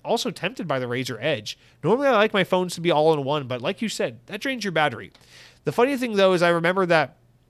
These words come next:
last year talking about a device, uh, like this when they announced the G three X processor, uh, and lo and behold, it's been made. Well, Mister Maug, that's really astute of you to have called that, 'cause I definitely don't remember that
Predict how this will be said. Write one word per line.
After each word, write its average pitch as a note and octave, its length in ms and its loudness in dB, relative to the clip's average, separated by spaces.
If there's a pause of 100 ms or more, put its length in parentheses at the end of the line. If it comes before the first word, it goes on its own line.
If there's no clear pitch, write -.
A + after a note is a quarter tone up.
(460)
last F3 380 2
year E3+ 100 2
talking E3+ 320 2
about D#3+ 160 6
a D3 40 4
device, C#3+ 500 -2 (340)
uh, C3+ 300 2
like C3+ 180 -2
this C#3 180 -4
when C#3 120 -4
they C3+ 80 0
announced C3 320 -4
the B2 100 -6
G B2+ 180 -4
three C#3 220 -2
X C3+ 160 0
processor, B2+ 720 -4 (280)
uh, - 120 -20
and C#3 240 -4
lo D#3 160 4
and D#3+ 80 -2
behold, F3 420 -2 (160)
it's C3 140 -12
been D#3+ 180 -8
made. D3 380 -8 (240)
Well, C3+ 100 -6
Mister A3 220 -2
Maug, G#3+ 200 0
that's F3+ 140 -4
really F#3+ 160 -2
astute F#3 300 -2
of D#3+ 80 0
you E3 160 -2
to D#3 80 0
have C#3+ 120 -2
called E3 280 2
that, A2+ 160 -4
'cause B2 120 -10
I C3 120 -4
definitely D3 420 -6
don't D3+ 160 -4
remember D#3 360 -4
that E3+ 280 0